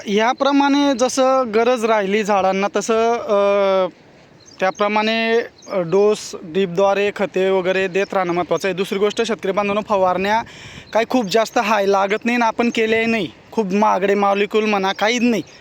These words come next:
साधा साधा इमाम, आपलं इमिडा वगैरे, अ, buprofenazine हे आणि झेड अठ्ठ्याहत्तर, बावीस टीन वगैरे, एम पंचेचाळीस याप्रमाणे, अ, फ-, बागेची गरजनुसार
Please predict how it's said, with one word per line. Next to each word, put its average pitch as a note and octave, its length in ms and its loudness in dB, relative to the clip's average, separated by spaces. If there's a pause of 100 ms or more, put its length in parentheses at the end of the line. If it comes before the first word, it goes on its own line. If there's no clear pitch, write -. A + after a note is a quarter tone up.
(760)
साधा G3 340 0
साधा G3+ 260 0
इमाम, G#3 540 0
आपलं G3 400 0
इमिडा G#3 460 0
वगैरे, G#3 420 -2 (380)
अ, - 20 -6
buprofenazine G3 1000 0 (720)
हे G#3 260 2
आणि A3+ 640 0
झेड F#3+ 300 -2
अठ्ठ्याहत्तर, G3+ 500 -2
बावीस G3 420 0
टीन G#3 200 0
वगैरे, G3 440 0
एम G3 120 0
पंचेचाळीस G3+ 600 -2
याप्रमाणे, A#3+ 800 0 (400)
अ, G3 100 0 (880)
फ-, F#3 320 -4
बागेची G3 440 0
गरजनुसार A3 640 0